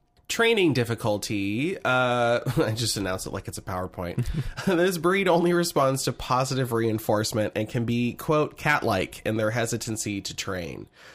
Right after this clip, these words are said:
So sometimes they can kind of just paw at things, too. I've seen videos of them just kinda, like, pawing at stuff. <laughs> And I'm like, "That's what a cat does." Like,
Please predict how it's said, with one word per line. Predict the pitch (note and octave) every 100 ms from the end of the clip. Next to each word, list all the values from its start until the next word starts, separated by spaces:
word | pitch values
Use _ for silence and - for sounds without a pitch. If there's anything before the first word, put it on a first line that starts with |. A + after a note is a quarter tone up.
| -
So | -
sometimes | D3 F#3+ G#3 G#3 G3
they | F3
can | E3 D#3
kind | C#3+ C#3+
of | C#3
just | B2 A2+ -
paw | - G#2+ A2+
at | B2 -
things, | C#3+ C3+ C#3 C#3
too. | - C3+ C3
I've | B2 A#2+
seen | C3+ A#2+
videos | G#2+ A2+ A#2 B2
of | A#2
them | A#2 A2+
just | A2
kinda, | - A2
like, | G#2 F#2+ -
pawing | - G#2 G2 G#2+ A#2+ A#2
at | -
stuff. | - - - - C3+
<laughs> |
And | E4
I'm | D4+
like, | D4+ A3+ -
"That's | G#3 -
what | D#3+
a | D3+
cat | - C3+ -
does." | C3 G2+ B2+ -
Like, | C#3 B2